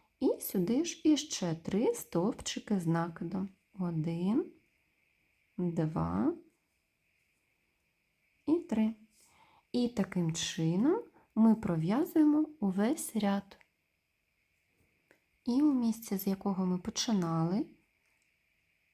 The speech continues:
ось стовпчики, е, петлі підйому,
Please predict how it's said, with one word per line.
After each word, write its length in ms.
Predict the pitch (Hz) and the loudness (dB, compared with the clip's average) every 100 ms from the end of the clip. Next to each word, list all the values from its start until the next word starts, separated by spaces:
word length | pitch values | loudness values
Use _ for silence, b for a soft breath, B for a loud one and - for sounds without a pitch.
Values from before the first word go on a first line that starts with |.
| _ _ | _ _
ось 340 | 170 160 165 - - | -2 -2 -4 -20 -20
стовпчики, 760 | - - 175 165 - 151 - 165 - _ | -20 -6 -4 -4 -8 -8 -8 -10 -12 _
е, 320 | 185 175 180 151 | -10 -6 -6 -2
петлі 320 | 202 180 180 | 0 0 -2
підйому, 720 | 165 160 160 185 302 415 330 | -6 -4 -2 0 2 2 2